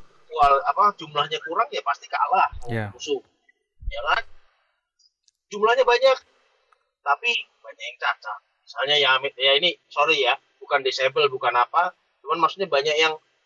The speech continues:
Speaker 1: eh, dia fisiknya nggak bagus, punya sakit jantung lah, punya ini. Maksudnya
Speaker 2: Ya.
Speaker 1: untuk berperang juga nggak akan kalah,
Speaker 2: Kalah,
Speaker 1: karena
Speaker 2: ya.
Speaker 1: dia nggak bisa kompetisi. Yang ketiga, untuk, apa namanya,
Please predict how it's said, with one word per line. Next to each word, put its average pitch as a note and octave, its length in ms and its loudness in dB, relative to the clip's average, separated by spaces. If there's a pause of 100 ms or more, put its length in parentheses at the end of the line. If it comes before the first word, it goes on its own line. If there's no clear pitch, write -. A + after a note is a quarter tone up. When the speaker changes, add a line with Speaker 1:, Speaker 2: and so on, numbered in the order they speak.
(240)
Speaker 1:
eh, C#3 440 4
dia D#3 200 2 (300)
fisiknya C#3 480 -6
nggak C3+ 160 0
bagus, D3 1120 0
punya G4+ 180 -6
sakit - 380 -4
jantung E3+ 400 0
lah, F3+ 80 0
punya D3+ 240 -4
ini. F3 160 -6
Maksudnya - 400 -6 (260)
Speaker 2:
Ya. A2+ 300 -2
Speaker 1:
untuk F#3 240 -2
berperang F#3 340 0
juga B3+ 220 -8
nggak C#3+ 180 2
akan E3+ 180 0 (440)
kalah, A#2+ 400 2
Speaker 2:
Kalah, A2+ 320 -4
Speaker 1:
karena - 240 -4
Speaker 2:
ya. D#3+ 60 -12
Speaker 1:
dia E3+ 120 2
nggak - 200 -8
bisa - 180 -4 (160)
kompetisi. - 640 -16 (680)
Yang D#3+ 260 -6
ketiga, F#3+ 480 0 (380)
untuk, - 400 -6 (960)
apa - 200 -4
namanya, F3+ 500 -2